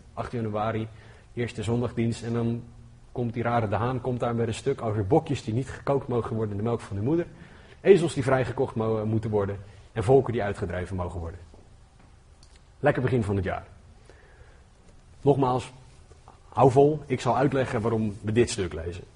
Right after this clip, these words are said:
Want ik geloof namelijk dat wat er in dit stuk staat, dat dat iets is wat wij allemaal nodig hebben. Want in dit gedeelte staan vier stappen die God wil dat wij, dat wij doorlopen.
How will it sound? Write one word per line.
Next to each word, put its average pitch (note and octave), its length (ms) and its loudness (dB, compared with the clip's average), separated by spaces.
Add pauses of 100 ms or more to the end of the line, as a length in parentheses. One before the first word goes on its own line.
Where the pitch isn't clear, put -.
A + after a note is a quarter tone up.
(160)
Want - 120 -6
ik - 80 -4
geloof C#3 300 6
namelijk B2 460 0 (280)
dat A2+ 320 -6 (140)
wat B2+ 240 0
er C#3 100 0
in C3+ 140 0
dit A#2+ 160 0
stuk - 240 -6
staat, C3+ 380 -8
dat A#2 180 -4
dat A#2+ 160 -6
iets - 220 -10
is C3 140 -4
wat G#2 140 -8
wij G#2 100 0
allemaal A2 280 -2
nodig G#2+ 300 0
hebben. D#2+ 220 -10 (1900)
Want C#3+ 220 -12 (120)
in F3 180 4
dit E3+ 140 8
gedeelte C3+ 600 2
staan B2+ 440 -6 (140)
vier D3+ 540 -2 (180)
stappen G2+ 640 -2 (380)
die A2+ 160 0
God C3 220 -4
wil B2 220 -2
dat A#2+ 140 -4
wij, G#2+ 140 -4 (140)
dat G#2 160 -6
wij G#2+ 160 -2
doorlopen. G#2+ 460 0